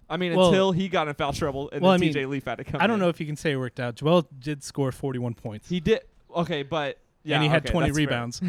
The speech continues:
Speaker 1: <laughs>
Speaker 2: So he clearly just dominated all our big
Speaker 1: It's,
Speaker 2: guys.
Speaker 1: he was so good. But, um, but we did start going on the runs after that, at
Speaker 2: Mm-hmm.
Speaker 1: that point. Um, and Jakar Sampson was the one who subbed in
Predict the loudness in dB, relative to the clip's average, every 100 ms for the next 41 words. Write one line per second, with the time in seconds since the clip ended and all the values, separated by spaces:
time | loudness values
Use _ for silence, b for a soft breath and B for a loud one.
0 | -4 -6 -8 -10 -6 2 2 2 -2 -4
1 | -2 0 2 0 -2 0 2 2 0 -2
2 | -2 -4 -2 -2 -2 -4 0 2 0 -2
3 | -4 -4 -4 -6 -8 -12 -16 -20 -8 -4
4 | -2 -2 -4 -10 -20 _ 2 4 2 -4
5 | _ -4 -2 0 -2 -2 -2 0 -2 -2
6 | -4 -4 -2 -4 -4 -8 -8 -8 -8 -12
7 | _ -10 -8 -8 -8 -12 -12 -14 -12 -10
8 | -12 -12 -14 -14 -18 _ -12 -10 -6 -8
9 | -8 -12 -12 -10 -10 -8 -8 -10 -10 -10
10 | -10 -14 -18